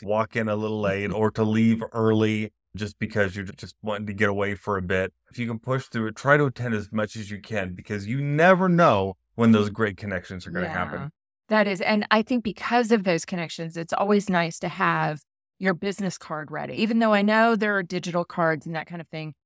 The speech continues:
Speaker 2: but I still think that there's something nice about being able to hand someone a card. And then, of course, Chris and I are strong proponents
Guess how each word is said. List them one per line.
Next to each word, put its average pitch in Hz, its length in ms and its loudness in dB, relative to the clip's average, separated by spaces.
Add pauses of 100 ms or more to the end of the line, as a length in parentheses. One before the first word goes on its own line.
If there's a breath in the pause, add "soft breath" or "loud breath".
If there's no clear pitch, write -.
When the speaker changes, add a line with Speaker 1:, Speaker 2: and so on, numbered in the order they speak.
(220)
Speaker 2:
but 202 100 6
I 240 100 6
still 311 240 -6
think 233 300 -2
that 208 120 -2
there's 170 200 -2
something 180 440 -6
nice 160 380 -4
about 160 300 -2
being 165 220 -2
able 156 200 -8
to 160 80 -10
hand 160 320 -6
someone 175 280 -6
a 165 60 -6
card. 147 540 0 (420)
And 185 180 4
then, 175 120 0
of 165 80 -4
course, - 240 -6
Chris - 340 -10
and 190 100 -2
I 151 400 -2
are 156 140 -4
strong 254 540 0
proponents 151 680 -12